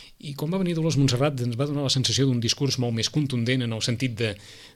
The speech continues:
de si el Partit Popular podia influir, eh, això s'aturaria i es miraria de, de, de refer. Eh, Ramon Artigas pensa el mateix que pensava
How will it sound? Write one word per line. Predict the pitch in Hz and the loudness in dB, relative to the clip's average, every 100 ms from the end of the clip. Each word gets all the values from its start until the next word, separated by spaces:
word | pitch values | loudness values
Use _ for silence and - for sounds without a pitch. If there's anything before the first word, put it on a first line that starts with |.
| - | -12
de | 98 101 | -4 0
si | 120 | 0
el | 107 | 0
Partit | 117 127 | -2 -2
Popular | 123 107 120 117 117 | -2 -2 0 0 -2
podia | 123 117 117 | -4 0 0
influir, | 117 113 131 123 117 120 - - - - | 0 0 2 2 0 -2 -14 -20 -18 -12
eh, | 107 - 117 | -12 -10 -6
això | 104 131 123 | -2 0 0
s'aturaria | - 120 127 127 120 120 143 | 0 0 0 2 2 0 0
i | 120 | 0
es | 113 | 0
miraria | 117 113 110 117 | 0 0 -2 -4
de, | 107 98 107 | -4 -8 -10
de, | 107 95 - - - - | -12 -8 -2 -2 -2 -10
de | 107 104 | -6 -4
refer. | - - 87 - - - - - - _ | -4 -4 -4 -8 -20 -16 -16 -18 -20 _
Eh, | - 151 117 113 | -12 -8 -6 -6
Ramon | 117 165 | -2 -2
Artigas | 156 139 147 | 0 0 0
pensa | - 127 120 | 2 2 2
el | |
mateix | 113 117 | 2 0
que | - | 0
pensava | 113 107 117 110 104 | 0 2 2 2 -2